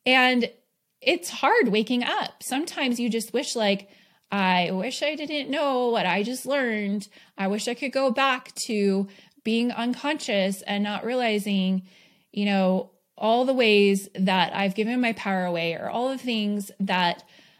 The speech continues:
I thought I believed, but they never really aligned with my values or who I am at soul, soul level." So I started to listen to these nudges from the universe,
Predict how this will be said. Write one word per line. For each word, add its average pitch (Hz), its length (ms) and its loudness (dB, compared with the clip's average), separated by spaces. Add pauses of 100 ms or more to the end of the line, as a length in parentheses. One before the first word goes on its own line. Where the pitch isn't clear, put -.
(100)
I 254 160 2
thought 320 300 2
I 311 100 6
believed, 226 500 -2
but 208 140 -6
they 269 120 -2
never 302 280 -4
really 311 240 -2
aligned 302 560 -2
with 220 120 -4
my 240 180 0
values 233 580 0
or 220 140 -4
who 220 160 -4
I 269 100 0
am 226 240 -2
at - 120 -8
soul, - 340 -6
soul 208 340 -2
level." - 460 -4 (1120)
So 214 420 0 (1040)
I 254 80 6
started 285 480 4
to 320 100 -4
listen 240 320 2
to 233 120 -2
these 233 200 0
nudges 208 500 2
from 208 180 -2
the 202 80 0
universe, 254 760 -4